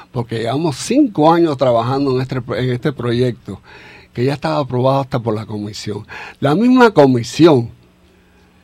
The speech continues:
y la misma comisión, y muchos comisionados, yo no voy a hablar de uno o dos que son, eh, personas que yo no tengo mucha confianza con ellos, pero algunos comisionados,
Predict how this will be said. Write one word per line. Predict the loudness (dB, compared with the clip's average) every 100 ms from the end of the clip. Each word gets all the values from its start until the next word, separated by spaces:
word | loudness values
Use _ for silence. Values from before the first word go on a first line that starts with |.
| -8
y |
la | -2 2
misma | 4 4 4 4
comisión, | 6 4 4 6 6
y | 6
muchos | 4 0 -2 -4
comisionados, | 0 0 2 0 0 2 4 4 4 4
yo | 6
no | 6
voy | 8 8
a | 6
hablar | 4
de | -2 6
uno | 8 10 8
o | 8
dos | 8 6
que | -2
son, | 0 2 4 2 -2 _ _ _ -4
eh, | 0 2 0 0
personas | 0 2 2 2 2
que | 2 2
yo | 4 2
no | 4 2 2 2 -2 -2
tengo | 0 0
mucha | 0 0 -2
confianza | -2 0 0 0
con | 0 2
ellos, | 2 0
pero | -2 -2 -4 -12 -20 -20 _ _ _ _ _ _ _ _ _ _
algunos | 2 4 2 4 4 6
comisionados, | 6 8 8 6 4 2 2 0 -4 -10